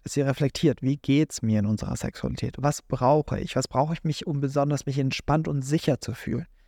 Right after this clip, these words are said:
Ja, dass das offen kommuniziert wird. Und meistens aus dieser verbalen, offenen Kommunikation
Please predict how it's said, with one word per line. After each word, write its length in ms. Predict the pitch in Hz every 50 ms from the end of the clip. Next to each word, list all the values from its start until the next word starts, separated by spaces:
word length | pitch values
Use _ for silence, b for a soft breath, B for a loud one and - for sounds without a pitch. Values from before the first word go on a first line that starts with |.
| _ _ -
Ja, 100 | 147 147
dass 180 | 139 127 -
das 200 | - 127 151 - - _ -
offen 280 | - 147 151 - 156 143
kommuniziert 560 | - - 147 135 131 131 - - 156 - -
wird. 140 | 98 - - _ _ _ _ _ _ _ _ -
Und 80 | - 131
meistens 300 | 113 147 170 - - 165
aus 120 | 143 -
dieser 180 | - 131 120 107 117 117
verbalen, 680 | 120 131 160 185 180 143 123 113 110 101 104 107 107 - _ _ -
offenen 560 | - 139 139 - - 147 123 113 110 110 - _ _ - - _ _ _ _ -
Kommunikation 720 | - - 127 120 117 117 - 117 - - 143 139 156 175